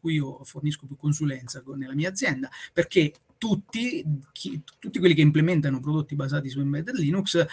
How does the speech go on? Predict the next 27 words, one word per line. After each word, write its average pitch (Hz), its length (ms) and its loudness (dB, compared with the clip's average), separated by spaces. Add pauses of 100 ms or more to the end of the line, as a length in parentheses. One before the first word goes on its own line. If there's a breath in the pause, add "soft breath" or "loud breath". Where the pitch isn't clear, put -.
(160 loud breath)
si - 220 6
preoccupano 208 640 6
poi 156 220 6
che 180 80 4
il 156 80 6
software 170 420 2
dopo 147 200 -2
un 165 80 0
po', 127 280 -8
eh, 123 720 -14 (140)
abbia 135 260 -2
problemi, 135 580 -2
e 185 100 -4
quindi 156 380 4
questi 131 260 -4
problemi 135 400 -2
devono 127 300 -10
essere 127 720 -6
risolti. 143 560 4
È 226 100 4
ovvio 147 360 4
che 143 80 0
se 143 140 -2
fate 165 200 0
un 143 60 2
dispositivo 147 500 -2
industriale 160 720 2